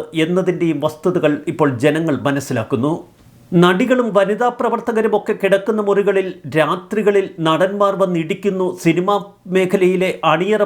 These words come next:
പ്രവർത്തകരിൽ ചെന്ന് മുട്ടുന്നു. ഏതെങ്കിലും വിധത്തിൽ മുറി തുറപ്പിക്കുക തന്നെയാണ് അവരുടെ ലക്ഷ്യം. പരാതി പറഞ്ഞാൽ കുടുംബത്തെ വരെ ഇല്ലാതാക്കുമെന്ന ഭീഷണി. പോലീസിലൊക്കെ സിനിമാ ലോകത്തിന് വലിയ ബന്ധമുണ്ട്. നടന്മാരെക്കുറിച്ച്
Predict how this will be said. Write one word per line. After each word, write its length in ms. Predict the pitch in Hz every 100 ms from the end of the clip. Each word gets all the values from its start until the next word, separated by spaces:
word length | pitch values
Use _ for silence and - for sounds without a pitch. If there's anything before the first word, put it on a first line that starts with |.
| 202
പ്രവർത്തകരിൽ 540 | 190 180 190 180 180 180
ചെന്ന് 180 | 180 165 151
മുട്ടുന്നു. 480 | 139 - 139 127 165 - - _ _ _ _ _ _ - - 139
ഏതെങ്കിലും 460 | 160 196 185 190 185
വിധത്തിൽ 320 | 180 180 180 - - - 139
മുറി 260 | 160 190 -
തുറപ്പിക്കുക 560 | 185 190 - 208 202 180 170
തന്നെയാണ് 420 | 170 170 156 151 - 147
അവരുടെ 300 | 143 - 120
ലക്ഷ്യം. 300 | 123 165 165 180 - _ _ -
പരാതി 380 | 180 190 233 247
പറഞ്ഞാൽ 280 | 233 220 220 202
കുടുംബത്തെ 480 | 202 208 214 233 226
വരെ 140 | 214 202 - 180
ഇല്ലാതാക്കുമെന്ന 720 | 180 214 208 196 190 170 135
ഭീഷണി. 340 | 135 127 139 165 190 - -
പോലീസിലൊക്കെ 680 | 160 175 214 208 202 190 185 - -
സിനിമാ 320 | 180 185 208 202
ലോകത്തിന് 380 | 196 185 180 156
വലിയ 180 | 156 151 135
ബന്ധമുണ്ട്. 500 | 131 127 117 117 151 180 - _ _ - 143
നടന്മാരെക്കുറിച്ച് 920 | 151 175 190 196 190 190 190 170 190